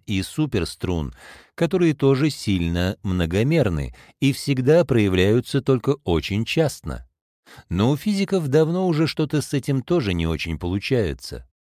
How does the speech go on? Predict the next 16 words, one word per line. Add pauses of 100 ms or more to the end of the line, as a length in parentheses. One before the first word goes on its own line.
(540)
Всё
это
очень
интересно, (200)
но
с
увлекательной
эфемерностью
есть
всего
пара
проблем, (280)
правда, (180)
очень
серьёзных. (340)
Во-первых,